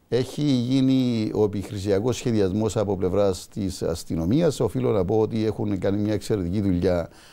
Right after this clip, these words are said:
α, η αστυνομία. Δεν αφήνουν, α, την παραμικρή λεπτομέρεια χωρίς να την, α, λάβουν υπόψη, ούτως ώστε ακριβώς η ανακήρυξη να γίνει με, με ασφαλή τρόπο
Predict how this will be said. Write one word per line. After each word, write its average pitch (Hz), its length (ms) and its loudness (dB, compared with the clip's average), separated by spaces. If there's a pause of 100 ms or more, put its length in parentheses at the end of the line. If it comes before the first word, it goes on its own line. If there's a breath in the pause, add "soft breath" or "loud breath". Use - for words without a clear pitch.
(200 loud breath)
α, 82 280 0 (360)
η 50 60 0
αστυνομία. 101 480 0
Δεν 120 200 -2
αφήνουν, 117 540 0 (380)
α, 101 160 -2
την 101 200 -2
παραμικρή 98 400 0
λεπτομέρεια 101 880 2 (260 loud breath)
χωρίς 107 420 0
να 101 160 0
την, 92 380 0
α, 87 320 -2
λάβουν 95 320 0
υπόψη, 131 540 -2
ούτως 131 240 -2
ώστε 139 360 0
ακριβώς 110 520 -2
η 139 100 -2
ανακήρυξη 131 680 0 (400 loud breath)
να 104 180 0
γίνει 113 600 0
με, 95 440 0
με 95 260 0
ασφαλή 92 560 0
τρόπο 139 540 2